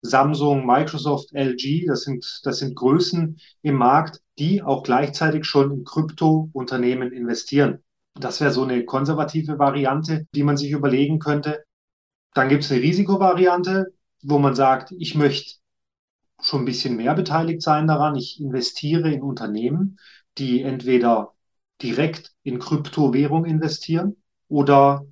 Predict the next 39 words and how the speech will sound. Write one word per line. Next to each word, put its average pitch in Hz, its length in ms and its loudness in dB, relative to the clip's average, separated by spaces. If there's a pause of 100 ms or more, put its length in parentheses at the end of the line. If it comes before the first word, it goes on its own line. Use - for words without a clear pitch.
(140)
in 143 180 -2
Unternehmen, 139 600 0
die 135 260 -4
mit 123 180 -6
Kryptowährung 156 580 0
handeln. 107 340 0
Da 113 160 -4
wäre 139 240 2
man 151 320 -2 (380)
zum 139 180 -6
Beispiel 135 340 -2
bei 110 300 -4
Coinbase, 165 580 2
das 127 160 -8
ist 139 220 -8
eine, 123 80 -4
eine 120 220 -6
große 110 320 -8
Krypto-Exchange, 156 920 -2 (360)
die 139 80 2
ist 123 140 0
auch 123 220 -6
börsengelistet. 139 840 -2 (360)
Wir 127 140 2
haben 117 300 2
MicroStrategy 151 1200 2
mit 139 580 -4
dem 131 300 2
ehemaligen 151 640 2
C 156 340 2
E 156 60 2
O 143 180 6
jetzt, 143 420 -2
ähm, 127 480 0
Michael 127 320 -2
Saylor, 139 400 2
der 127 220 -2
auch 131 160 -6
ein 120 180 -6